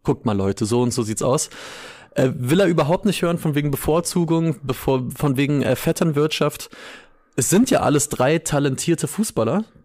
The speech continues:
die sicherlich auch viel Potenzial haben, aber wie,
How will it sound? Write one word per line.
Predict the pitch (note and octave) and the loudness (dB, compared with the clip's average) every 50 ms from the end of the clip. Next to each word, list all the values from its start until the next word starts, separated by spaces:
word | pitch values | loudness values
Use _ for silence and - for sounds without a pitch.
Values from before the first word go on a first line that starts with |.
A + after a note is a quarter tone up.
| _ - | _ -6
die | C3+ | -2
sicherlich | A#2 A#2+ D3+ D#3+ - F3 D3 C#3+ - | 0 0 0 0 0 0 0 0 0
auch | - G#2+ - | 0 0 -2
viel | - - F3 F3 | -2 -2 -2 -2
Potenzial | - - - C3+ B2 - - B2 C3+ C#3+ D3+ | -2 -2 -4 -4 -2 0 0 0 2 2 2
haben, | D3 D3 D3 D3 | 0 0 0 0
aber | A#2 A2+ A#2+ B2 B2 A#2+ A2 - - - _ _ _ _ _ _ _ | 0 0 2 2 2 2 0 -4 -8 -16 _ _ _ _ _ _ _
wie, | - G#2 G2 A#2+ C3 C#3+ C#3 C#3 C3 | -14 -8 -6 -4 -2 -2 -2 -2 -4